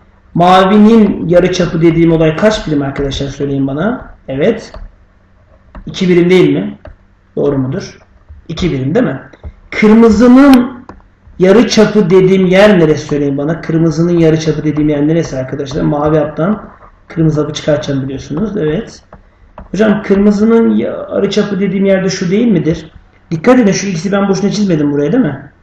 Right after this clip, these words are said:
Şurada kalan bölgenin şuraya kadar olan yere ben eğer x dersem hocam şurası ne olur benim için söyleyin. F x mi olur?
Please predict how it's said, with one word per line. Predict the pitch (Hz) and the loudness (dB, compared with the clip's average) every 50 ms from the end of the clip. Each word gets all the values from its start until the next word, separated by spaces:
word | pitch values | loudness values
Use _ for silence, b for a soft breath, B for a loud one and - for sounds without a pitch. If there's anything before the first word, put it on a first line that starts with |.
| _ _ _ _ _ | _ _ _ _ _
Şurada | _ - - 240 233 220 240 220 - | _ -10 -8 -6 -4 -2 -2 -2 0
kalan | - 202 196 202 214 214 220 233 - - - - - | 0 0 2 4 4 2 2 0 -4 -10 -14 -14 -10
bölgenin | 196 165 160 185 190 185 185 170 185 185 190 180 147 127 127 - - - _ _ _ _ | -6 -2 2 2 2 2 2 2 2 2 2 2 0 -2 -4 -8 -16 -20 _ _ _ _
şuraya | - - - 208 208 208 208 | -14 -6 -2 2 2 2 2
kadar | 202 202 185 175 196 196 | 2 -2 -2 0 2 0
olan | 185 180 180 180 175 | 2 0 0 0 0
yere | 170 160 165 165 165 175 165 156 | 2 4 2 4 4 4 2 2
ben | 156 143 139 - - | 0 -2 -2 -6 -4
eğer | 160 165 165 151 143 - - - - | -2 0 2 2 0 -2 -4 -12 -12
x | - 170 160 - - - | -10 -10 -10 -10 -8 -4
dersem | 180 170 175 165 - - 156 156 | -2 -2 -2 -2 -2 -2 -2 -2
hocam | 151 147 156 147 131 - - - - _ _ _ | 0 -2 -2 -4 -6 -8 -10 -16 -20 _ _ _
şurası | - - 202 208 202 - 180 185 185 | -4 2 2 2 2 2 -2 0 2
ne | 196 | 4
olur | 226 233 208 190 165 | 6 6 4 4 2
benim | 160 156 156 | 2 2 2
için | 151 - - 151 | 0 -2 -6 -8
söyleyin. | 135 - 147 143 143 151 180 - | -8 -6 -6 -4 -4 -4 -6 -4
F | - 107 | -6 -8
x | - - 180 160 - | -8 -8 -10 -10 -6
mi | 185 190 | -4 -4
olur? | 87 85 - | -4 -4 -4